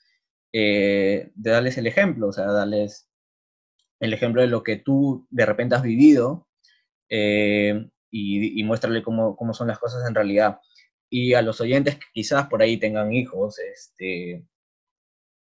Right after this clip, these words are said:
dense cuenta de cómo, cómo estamos viviendo ahora, ¿no? O sea, no te gustaría que, que a tu hijo lo traten así. Eso es, este, por nuestra parte, algunas como que recomendaciones que, que le queríamos dar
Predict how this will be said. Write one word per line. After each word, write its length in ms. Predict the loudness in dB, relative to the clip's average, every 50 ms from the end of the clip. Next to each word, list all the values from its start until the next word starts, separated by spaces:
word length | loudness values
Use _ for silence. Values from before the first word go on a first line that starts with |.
| _ _ _ _ _ _
dense 800 | _ _ -20 -18 -14 -14 -14 -14 -10 -4 0 0 0 2 0 0 2
cuenta 340 | 2 2 2 4 4 4 4
de 240 | 4 4 0 -2
cómo, 680 | -2 -4 -2 0 0 0 0 2 2 2 2 0 0 -4
cómo 160 | -6 -6 -4 -4
estamos 300 | -2 -2 -2 -2 -2 -4
viviendo 340 | -4 -6 -6 -6 -2 0
ahora, 340 | 4 4 6 6 4 2 0
¿no? 180 | -4 -4 -6 -6
O 60 | -6
sea, 280 | -4 -2 -2 -2 -2 -6 _ _ -20 _ _ _ _ _
no 120 | -8 -4 -2
te 60 | -2
gustaría 520 | -2 -2 0 0 0 2 2 2 2 0
que, 480 | 0 -2 0 0 0 0 0 -2 -6 -8 -6
que 80 | -6
a 60 | -4 -4
tu 100 | -2 -4
hijo 180 | -2 -2 -2
lo 100 | -2 -2
traten 280 | -2 -4 -6 -4 -4 -4
así. 280 | 0 0 0 0 0 -6 _ _ _ _ _ _ _ _ _ _ _ _ _ _ _ 0
Eso 260 | 0 0 2 2 0
es, 140 | -2 0 0
este, 260 | -2 -4 -2 -2 -4
por 160 | -4 -2 -2 -4
nuestra 300 | -4 -4 -2 -2 0 2
parte, 260 | 2 0 2 2 2
algunas 600 | 4 4 2 0 0 -2 0 -2 -2 -2 -6 -18 _
como 220 | -14 -12 -10 -6
que 120 | -6 -6
recomendaciones 800 | -6 -6 -6 -6 -4 -4 -4 -4 -4 -6 -4 -4 -4 -4 -4 -6
que, 340 | -8 -10 -10 -12 -12 -18 -20 _
que 120 | -20 -20 -18
le 120 | -16 -10
queríamos 520 | -8 -6 -2 -2 0 0 0 -2 -2 2 4
dar 340 | 6 6 6 4 2 -6